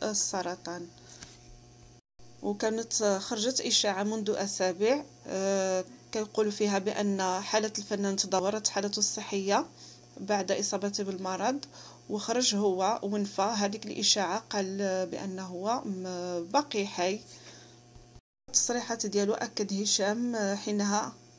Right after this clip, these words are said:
أن إصابته بالسرطان لا تمنعه من الاستمتاع بحياته، وقال لك راه هو كاين، آه، متواجد بعين السخنة برفقة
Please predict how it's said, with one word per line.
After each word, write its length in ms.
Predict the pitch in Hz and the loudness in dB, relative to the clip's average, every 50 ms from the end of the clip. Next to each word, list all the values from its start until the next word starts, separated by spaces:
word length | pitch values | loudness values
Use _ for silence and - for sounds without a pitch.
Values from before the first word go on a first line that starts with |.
| - - - | -16 -6 -2
أن 200 | 208 208 208 208 | 0 2 2 2
إصابته 520 | 202 - 208 202 - 214 220 220 - 220 | 0 0 -2 -4 -4 -4 -4 -2 -2 -2
بالسرطان 640 | 202 196 202 - 214 196 196 185 190 - 214 220 247 254 | 0 0 0 0 0 0 0 -2 -2 -2 -2 0 0 0
لا 120 | 214 214 | 0 0
تمنعه 560 | 220 - 220 214 208 202 196 190 196 196 220 | 0 -2 0 0 0 0 2 2 0 0 0
من 120 | 233 233 220 | 0 0 -2
الاستمتاع 580 | 208 202 - - - 202 196 202 - 214 180 | -2 -2 -2 -2 -2 -4 -2 -2 -2 -2 -2
بحياته، 840 | 180 196 208 202 196 202 190 180 175 180 175 - - 220 254 311 302 - - - - - - - - - - - - | -2 -2 -4 -2 -2 -2 0 0 -2 -2 -2 -2 2 4 4 4 2 -2 -8 -16 -14 -14 -14 -16 -16 -18 -16 -6 0
وقال 640 | 202 208 202 196 196 190 190 202 - - 226 233 233 | 2 4 6 6 6 4 2 0 -2 -2 0 0 0
لك 160 | 254 254 - | 0 -2 -2
راه 100 | 202 196 | -2 -4
هو 280 | 190 185 196 214 214 208 - | -4 -4 -2 -4 -4 -2 -2
كاين، 420 | 233 208 202 202 208 208 208 202 196 | -2 0 0 0 0 0 0 0 0
آه، 800 | 190 185 190 190 185 185 185 180 185 185 180 180 180 180 180 185 - - - - - - - - - - - - - - - - - _ _ _ _ _ - - - - - - - - | 0 0 0 0 0 0 0 0 0 -2 -2 -2 -4 -6 -8 -10 -14 -20 -20 -20 -20 -20 -20 -20 -20 -20 -20 -20 -20 -20 -20 -20 -20 _ _ _ _ _ -20 -20 -20 -20 -20 -20 -16 -6
متواجد 840 | - 208 208 226 226 - - 220 220 202 196 208 240 277 262 202 196 | -2 0 0 0 0 0 2 4 4 4 4 4 2 2 0 0 2
بعين 360 | 214 185 170 185 214 233 233 220 | 2 2 4 4 2 2 2 2
السخنة 500 | 220 - - 240 233 - 220 214 220 233 | 2 4 4 2 0 0 -2 -2 0 0
برفقة 540 | 208 208 202 202 208 202 - - 240 247 | 0 0 0 0 -2 -4 -2 0 0 2